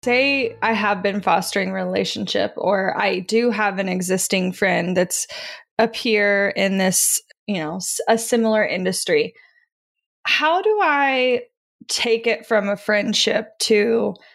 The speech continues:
transitioning it into more of a business conversation, whether that be about a collaboration, whether that be asking for a referral, whether that be, I mean, it could be you wanting to connect with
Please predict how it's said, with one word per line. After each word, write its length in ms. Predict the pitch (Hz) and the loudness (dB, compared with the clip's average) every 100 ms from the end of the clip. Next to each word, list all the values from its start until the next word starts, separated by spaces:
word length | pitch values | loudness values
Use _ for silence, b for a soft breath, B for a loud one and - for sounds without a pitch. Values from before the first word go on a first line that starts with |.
| b b _ - | b b _ -2
transitioning 720 | 285 262 226 247 240 262 262 | 2 2 2 0 2 2 2
it 140 | 240 - | 2 0
into 300 | 214 214 226 | -2 0 0
more 240 | 214 202 | 2 2
of 100 | 208 196 | 2 0
a 40 | |
business 480 | 190 185 190 185 - | 0 0 2 0 0
conversation, 840 | - 190 185 185 196 185 - 190 | 0 0 2 0 0 0 0 -2
whether 200 | 185 196 | -2 0
that 240 | 190 175 - | 2 0 0
be 160 | 190 | 0
about 300 | 185 185 190 | 2 2 2
a 80 | 185 | 0
collaboration, 1000 | - 202 175 175 170 220 262 - 226 214 | 0 0 2 0 0 0 0 0 0 0
whether 200 | 190 180 | 0 0
that 240 | 180 165 180 | 0 0 0
be 240 | 190 180 165 | 0 0 0
asking 540 | 180 185 - 196 190 | 0 -2 -4 -4 -4
for 260 | - 190 190 | 0 2 2
a 200 | 185 180 | 0 -4
referral, 680 | - 269 262 240 226 220 B B B - | -2 0 2 4 2 0 B B B -2
whether 300 | 214 202 196 | 0 2 0
that 340 | 202 196 185 | 0 0 -2
be, 400 | 208 202 190 185 196 | -2 2 2 2 0
I 40 | |
mean, 380 | 190 180 175 180 - | 2 0 -2 -10 -4
it 140 | 202 - | -4 0
could 160 | 240 | 0
be 100 | 202 | 0
you 320 | 180 175 202 202 | -4 -2 0 2
wanting 300 | 196 190 180 | 2 2 -2
to 60 | |
connect 520 | - 196 196 220 220 | 0 0 2 0 -2
with 240 | 196 190 | 0 0